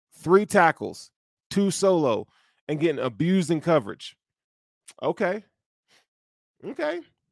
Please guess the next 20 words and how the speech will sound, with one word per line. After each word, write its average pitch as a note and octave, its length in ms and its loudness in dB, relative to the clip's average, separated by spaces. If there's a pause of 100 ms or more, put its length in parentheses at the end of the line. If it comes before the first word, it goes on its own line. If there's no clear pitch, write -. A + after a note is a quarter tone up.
(920)
And B2 120 -6
outside A#3 400 2
of A3 60 0
that, B3+ 280 0 (2250)
they G3+ 200 0
ain't A3 100 0
do B3+ 120 6
nothing. C#3 400 0 (540)
Let's F#3 160 0
take G#3 140 2
a F#3+ 40 4
look F#3+ 160 2
at F#3 60 2
the F3 120 4
other E3+ 120 2
side D#3+ 220 2
of C#3 60 0
the B2+ 60 -8
ball. A#2 400 2 (800)
<laughs> C3+ 80 -12